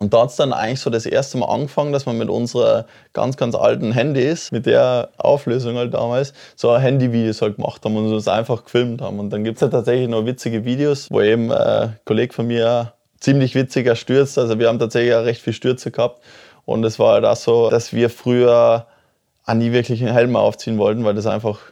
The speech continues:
so richtig uncool war. Und, <laughs> ähm,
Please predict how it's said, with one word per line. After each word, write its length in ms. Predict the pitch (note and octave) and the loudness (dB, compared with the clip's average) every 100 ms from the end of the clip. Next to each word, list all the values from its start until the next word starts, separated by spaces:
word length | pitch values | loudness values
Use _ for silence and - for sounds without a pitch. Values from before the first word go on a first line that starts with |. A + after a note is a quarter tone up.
| _ | _
so 160 | - G2+ | -4 -2
richtig 320 | G#2 G2+ G#2+ | -2 -4 -6
uncool 340 | G#2 - G2+ | -6 -6 -6
war. 220 | G#2 A2+ _ _ _ _ _ - | -6 -8 _ _ _ _ _ -4
Und, 480 | A2+ A2 G#2 A2+ - C3+ | -2 0 -4 -6 -6 -6
<laughs> 180 | - - | -8 -4
ähm, 420 | A#2 A#2 B2+ A2+ | -4 -2 -2 -4